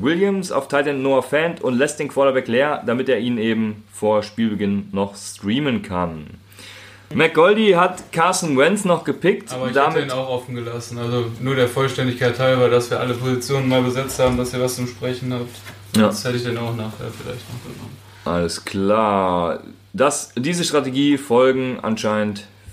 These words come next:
Speaker 1: folgen, dieser Strategie folgen anscheinend viele, kein-, den Quarterback offen zu lassen und nicht zu picken, finde ich auch gut. Aber er hat Carson Wentz auf Quarterback, Running Back Christian McCaffrey, James White und auf Wide Receiver Odell Beckham, Tyler Lockett, D J Chark, Christian Kirk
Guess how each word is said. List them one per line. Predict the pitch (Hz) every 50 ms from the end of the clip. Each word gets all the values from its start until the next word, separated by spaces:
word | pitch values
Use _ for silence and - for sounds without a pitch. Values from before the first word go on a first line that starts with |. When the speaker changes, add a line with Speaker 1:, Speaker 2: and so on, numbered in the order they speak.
| - - - - -
Speaker 1:
folgen, | 113 123 131 117 117 101 - -
dieser | 90 104 143 165 147 110 95 120 139 139 117 98
Strategie | - - - 107 98 98 95 104 113 113
folgen | 113 - 113 117 113 113
anscheinend | 107 98 98 104 95 92
viele, | - - 123 127 127 123 117 104 101
kein-, | 104 - 117 110 98 104
den | 104
Quarterback | 98 - 113 110 101 101 -
offen | - - - 123 113
zu | - 110
lassen | 113 113 110 - 104
und | 104
nicht | 120 120 -
zu | - 113
picken, | 104 135 135 - 127 120 110 113
finde | - 131 123
ich | 120 117
auch | 107 110
gut. | 127 131 131 - - - - - - - -
Aber | - 139 156 156
er | 156
hat | 147 151
Carson | - 151 160 175 170 170 151 135
Wentz | 143 170 202 196 -
auf | 147 -
Quarterback, | - 170 170 160 160 160 160 - - - - - - _ -
Running | 113 127 147 165 165 156
Back | 151 151 143 -
Christian | - 170 170 175 - - 151
McCaffrey, | 147 - - 147 143 - - 143 139 123 104
James | 117 131 147 165 170 - - 117 98 95 98
White | 113 123 139 151 160 160 - - - - - - - - - - - - - - - - _ _ - - _ _
und | 127 127 127 131 131 -
auf | 117 110 98 101
Wide | 123 156 160 131
Receiver | 135 - 143 127 123 127 -
Odell | 135 151 151 139
Beckham, | 117 143 143 139 151 143 139 139 139 135 135 131 131
Tyler | 139 135 139 135
Lockett, | 127 131 131 131 139 131 127 127 127 127 117 120
D | 123
J | 120 139 135 123
Chark, | - - 127 120 120 123 120 -
Christian | - 110 131 143 - - - - - 127 120 113 113 113
Kirk | - 139 151 160 160 160